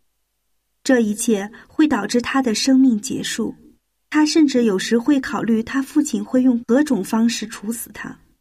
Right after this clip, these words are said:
塔拉走出情报局办公室大门后，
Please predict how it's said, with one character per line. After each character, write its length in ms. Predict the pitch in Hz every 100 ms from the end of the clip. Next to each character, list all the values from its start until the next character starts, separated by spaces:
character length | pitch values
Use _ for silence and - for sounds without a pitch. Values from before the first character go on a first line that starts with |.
| _ _ _ _ _ _ _
塔 160 | - 233
拉 240 | 262 285
走 180 | 294 214
出 180 | 208 269
情 220 | 262 214
报 180 | 226 240
局 200 | 233 208
办 200 | 247 240
公 140 | 254
室 260 | 262 - 214
大 220 | 208 220
门 180 | 196 196
后， 540 | - 220 190 190 -